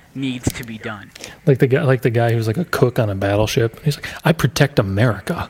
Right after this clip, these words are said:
Speaker 2: <laughs> you know,
Speaker 1: Yeah.
Speaker 2: by flipping burgers on a battleship.
Speaker 1: <laughs> Yeah, or the quartermaster.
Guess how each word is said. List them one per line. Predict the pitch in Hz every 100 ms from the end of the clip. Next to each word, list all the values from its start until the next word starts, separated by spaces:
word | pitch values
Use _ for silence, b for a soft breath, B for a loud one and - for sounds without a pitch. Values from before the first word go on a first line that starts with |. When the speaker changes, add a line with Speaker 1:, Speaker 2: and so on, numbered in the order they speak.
| _
Speaker 2:
<laughs> |
you | 151 -
know, | 175 587 427
Speaker 1:
Yeah. | 117 139 113
Speaker 2:
by | 117
flipping | - 139 139
burgers | 104 113 117 101 98 107
on | -
a | 147
battleship. | - 202 165 - 160 - 127
Speaker 1:
<laughs> | 139 -
Yeah, | 131 117
or |
the | 123
quartermaster. | 120 - 165 160 147 147 156 - 165